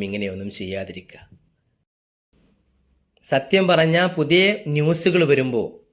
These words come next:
ഇതെല്ലാം മാഞ്ഞു പോവും, നമുക്ക് നന്നായിട്ടറിയാം. പക്ഷേ ഇവിടെ തീരാ നഷ്ടം സംഭവിച്ചത് നന്ദുവിൻ്റെ അച്ഛനും അമ്മയ്ക്കുമാണ്,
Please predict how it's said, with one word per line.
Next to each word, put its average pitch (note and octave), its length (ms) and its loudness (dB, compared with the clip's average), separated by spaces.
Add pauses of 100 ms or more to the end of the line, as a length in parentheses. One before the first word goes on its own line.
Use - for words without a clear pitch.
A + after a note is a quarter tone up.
(120)
ഇതെല്ലാം C3+ 420 0
മാഞ്ഞു C3 300 0
പോവും, G2+ 340 -8 (680)
നമുക്ക് A2 220 -8
നന്നായിട്ടറിയാം. A2+ 720 -2 (440)
പക്ഷേ B2 280 -6 (200)
ഇവിടെ A#2+ 240 -2
തീരാ B2+ 360 0
നഷ്ടം C#3 320 0
സംഭവിച്ചത് C3 600 -2
നന്ദുവിൻ്റെ B2 500 -2
അച്ഛനും B2 440 -2
അമ്മയ്ക്കുമാണ്, A2 580 -4